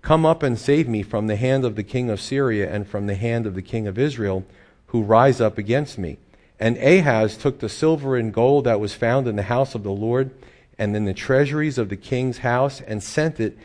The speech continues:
as a present to the king of Assyria. So the king of Assyria heeded him, for the king of Assyria went up against Damascus and took it, carried its people captive to Kir, and killed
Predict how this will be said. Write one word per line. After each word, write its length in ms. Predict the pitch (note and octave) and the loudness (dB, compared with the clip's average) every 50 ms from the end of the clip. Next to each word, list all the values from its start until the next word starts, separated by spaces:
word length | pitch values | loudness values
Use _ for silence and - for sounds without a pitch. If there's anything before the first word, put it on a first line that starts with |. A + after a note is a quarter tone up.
| - - _ _ - | -20 -20 _ _ -4
as 160 | A#2 B2 A#2 | -2 -2 -2
a 60 | B2 | -2
present 640 | A#2+ - - - - D#3+ F3 E3+ C3 A#2+ G#2+ - - | -6 -6 -12 -4 0 2 2 2 2 0 -4 -4 -6
to 120 | - B2 | -8 -6
the 120 | A2 A2+ A2 | -4 -4 -6
king 280 | - - G#2+ G2 G2+ | -6 -6 -8 -6 -6
of 120 | A2 A2 A#2+ | -6 -6 -8
Assyria. 640 | A#2 - - - D3+ D3 C#3+ C3+ A#2+ G#2 F2 D#2 - - _ _ _ _ _ _ _ _ _ _ _ _ _ | -10 -10 -6 -2 -2 0 2 2 2 2 0 -2 -6 -12 _ _ _ _ _ _ _ _ _ _ _ _ _
So 140 | - C#3 | -2 0
the 80 | C3 C3+ | 0 0
king 240 | C3+ - E3+ F3 E3+ | 2 2 2 4 4
of 120 | E3 C#3 | 2 2
Assyria 580 | C#3 C3+ - - F3 E3+ D#3+ D3 C3 B2+ C3 B2 | 0 -4 -2 -2 0 0 2 2 2 2 2 0
heeded 480 | A#2+ B2 - F3+ F#3 G3 D#3 C#3 A2 | 0 -2 -4 -4 -2 0 -2 -2 -2
him, 300 | G#2+ F#2+ G2 G2 G2 G#2+ | -2 -2 -2 -2 -2 -4
for 160 | - - A#2 A2+ | -6 -6 -4 -4
the 80 | A#2 | -4
king 260 | A2+ - E3 D#3+ E3+ | -4 -2 -2 0 0
of 80 | E3 C#3 | 0 -2
Assyria 500 | C#3 C3+ - - C3+ C3 C3 B2+ B2 A#2+ | -4 -6 -6 -2 0 0 2 2 0 0
went 200 | A#2 A#2 A2+ B2+ | 0 0 0 2
up 160 | D3+ E3 - | 0 0 0
against 340 | F3 D3 C#3 A#2+ A#2 - - | -2 -2 -2 -2 -2 -4 -6
Damascus 640 | - G#2 G2 G2 G2 G2 G2 - - A2+ A2 - - | -8 -4 -2 -2 -2 -2 -4 -6 -8 -10 -8 -8 -8
and 180 | - G#2+ G#2+ | -10 -10 -10
took 280 | G2+ - - D3+ D3 - | -8 -4 -4 -4 -4 -2
it, 200 | F#2+ F#2 - - - _ _ _ - _ _ _ | -6 -6 -6 -8 -16 _ _ _ -20 _ _ _
carried 300 | - - C3+ C#3 D3+ D3 | -2 2 4 4 4 4
its 120 | C3 C3 - | 0 -4 -8
people 400 | - - C#3 C3 C3 - G#2+ G2+ | -10 -4 -4 -4 -2 -4 -6 -6
captive 500 | - - C3+ A#2+ B2 - - A2+ G2 - | -2 0 0 0 0 -2 -4 -10 -10 -10
to 160 | - - A2 | -8 -8 -8
Kir, 580 | G2 - - - E3 C#3+ A2+ G2+ F#2+ F2 F#2 - _ _ _ _ _ _ _ - | -8 -8 -8 -4 -2 -2 0 -2 -2 -4 -8 -10 _ _ _ _ _ _ _ -6
and 240 | A2 G#2 G2+ G2 | -4 -4 -4 -4
killed 540 | - - - D3 C3+ A#2 A2 G#2 G2 F#2 F#2+ | -6 -4 0 2 2 4 2 2 0 -4 -8